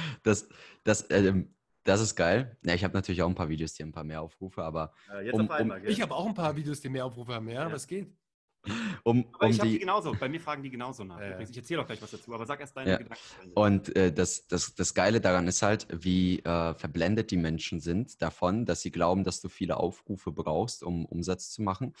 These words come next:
Speaker 1: Weil, äh, die meisten Leute, die beispielsweise Influencer-Marketing machen, YouTube oder sonst was, die viele Aufrufe haben,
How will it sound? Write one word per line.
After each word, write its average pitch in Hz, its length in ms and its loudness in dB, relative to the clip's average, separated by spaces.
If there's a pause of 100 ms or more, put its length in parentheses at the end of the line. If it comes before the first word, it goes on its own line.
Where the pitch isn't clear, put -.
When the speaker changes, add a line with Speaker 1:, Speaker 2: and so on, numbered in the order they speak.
(300)
Speaker 1:
Weil, 87 300 4
äh, 78 220 -2 (100)
die 80 160 -6
meisten 85 380 0
Leute, 87 360 2
die 85 120 -4
beispielsweise 82 600 -2
Influencer-Marketing 92 1000 0
machen, 95 260 0
YouTube 95 380 -4
oder 87 140 0
sonst 87 240 -2
was, 107 120 -6
die 95 120 -6
viele 85 240 -2
Aufrufe - 420 -4
haben, 98 320 0